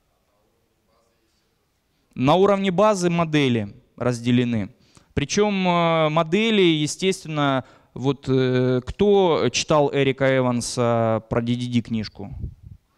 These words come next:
У моделей какой основной принцип рефакторинга? Плохо читали. Это поиск концептуальных зависимостей. И, э, если возникают концептуальные зависимости, то у нас появляется для моделей, для разных экземпляров моделей какой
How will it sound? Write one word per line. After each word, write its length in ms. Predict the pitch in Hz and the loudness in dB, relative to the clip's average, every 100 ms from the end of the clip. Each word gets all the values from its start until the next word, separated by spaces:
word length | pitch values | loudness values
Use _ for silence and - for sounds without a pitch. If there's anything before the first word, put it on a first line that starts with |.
| - - - _ _ _ - | -20 -20 -20 _ _ _ -2
У 140 | 151 | 0
моделей 840 | 175 180 165 180 165 147 139 127 | 2 2 2 2 2 2 0 -2
какой 400 | 120 156 - 202 | -2 -2 0 0
основной 360 | 160 156 147 147 | 0 -2 -2 -2
принцип 420 | - 147 131 139 | -2 -4 -4 -2
рефакторинга? 800 | 143 - 135 - 104 104 104 87 - - _ _ _ _ _ _ _ _ _ _ _ _ _ _ _ _ _ _ _ _ _ _ | -2 0 -2 -2 -10 -8 -10 -10 -14 -20 _ _ _ _ _ _ _ _ _ _ _ _ _ _ _ _ _ _ _ _ _ _
Плохо 300 | - 131 - | -4 -4 -2
читали. 460 | 131 - 127 110 98 - - | -6 -4 -2 0 -2 -8 -6
Это 200 | 135 170 | -2 -2
поиск 360 | 160 240 247 - | -2 -2 -2 -2
концептуальных 720 | 190 160 175 196 208 202 170 | -4 -4 -2 2 2 0 -4
зависимостей. 960 | 143 165 170 151 147 123 101 - 87 - _ _ _ | 0 0 0 -4 -4 -4 -6 -10 -12 -12 _ _ _
И, 380 | - 139 151 151 | -2 2 4 2
э, 500 | 127 139 139 139 139 135 | 2 2 2 2 2 0
если 360 | 135 196 180 | 0 0 0
возникают 520 | 170 160 175 180 165 | -2 -2 -2 0 0
концептуальные 680 | 131 160 - - 170 160 156 | 0 -6 -6 -2 0 0 0
зависимости, 680 | 139 160 226 - 220 208 185 | 0 2 0 0 -2 0 -4
то 220 | - 165 | -2 -2
у 60 | 160 | 0
нас 240 | 180 190 | 0 -2
появляется 680 | - 160 156 170 180 180 160 | 0 2 4 4 2 0 -4
для 180 | 147 151 | 0 0
моделей, 460 | 151 147 170 214 196 | 2 2 2 2 2
для 220 | 160 147 | 2 4
разных 360 | 147 139 165 | 2 0 -6
экземпляров 560 | 139 135 135 143 135 123 | -6 -6 -2 0 0 0
моделей 400 | 139 139 190 190 | -2 0 2 0
какой 440 | - 151 175 156 | 0 -2 2 2